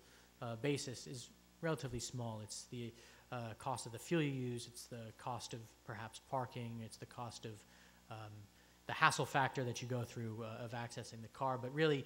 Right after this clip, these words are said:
you have a large sunk cost, uh, in, in your, in your vehicle up front. With car sharing, the economics are somewhat different. You pay a relatively small membership fee, and you pay for every hour or mile that you use the car. And what this tends to do is en-,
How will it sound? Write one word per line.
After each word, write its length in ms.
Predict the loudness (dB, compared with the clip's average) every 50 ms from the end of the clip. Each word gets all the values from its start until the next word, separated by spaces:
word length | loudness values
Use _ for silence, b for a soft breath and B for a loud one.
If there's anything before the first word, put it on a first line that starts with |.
| B B B B B B B B B -20 -20 -14 -6 -2
you 100 | 0 2
have 120 | 4 4
a 40 | 6
large 320 | 8 10 10 8 8 6
sunk 260 | 2 2 0 0 0
cost, 520 | 0 2 2 2 2 2 0 -4 -6 -8 -10 -8 -8
uh, 240 | -6 -4 -4 -4 -4 -4
in, 260 | -4 -4 -4 -4 -4
in 80 | -4 -4
your, 120 | -4 -4 -4 -4
in 100 | -4 -4
your 80 | -4
vehicle 380 | -4 -4 -4 -4 -4 -4 -6 -6
up 100 | -6 -8
front. 300 | -4 -2 0 0 0 -4 B B B B B B B B
With 140 | -12 -6 6
car 200 | 10 12 12 12
sharing, 520 | 10 8 6 6 6 6 4 4 2 -2 -4 -8 -10 -6 -2
the 80 | -2 0 0
economics 440 | 0 -2 -2 -2 0 0 -2 -4 -4
are 40 | -6
somewhat 320 | -4 -2 -2 -2 -2 2
different. 220 | 2 2 2 2 0
You 60 | -2
pay 160 | -2 -2 -2
a 60 | 0
relatively 380 | 0 0 -2 -4 -6 -10 -12 -12
small 300 | -10 -4 0 2 2 4
membership 460 | 4 4 4 4 2 0 0 -4 -6
fee, 300 | -6 -6 -6 -6 -6 -8 B B B B B B -4
and 120 | -2 0
you 60 | 0 0
pay 260 | 4 6 8 8 8
for 160 | 6 6 6
every 300 | 6 6 6 4 2 0 -2 -8 -12 -18 -20 -20 -20 -20 -20 -20 -20 -20 -20 -8 -2 2
hour 340 | 4 6 6 6 6 4 2
or 40 | 2
mile 340 | 0 2 2 2 2 2 0
that 160 | -2 -4 -6
you 60 | -6
use 240 | -4 -4 -4 -4 -4
the 100 | -6 -8
car. 400 | -8 -6 -6 -4 -4 -4 -6 -8 B B B B B B
And 120 | -8 -4 -2
what 220 | 0 0 0 -2
this 140 | -4 -6 -6
tends 260 | -4 -4 -4 -4 -4
to 80 | -6 -6
do 180 | -4 -4 -2
is 120 | -2 -2 -4
en-, 160 | -6 -6 -8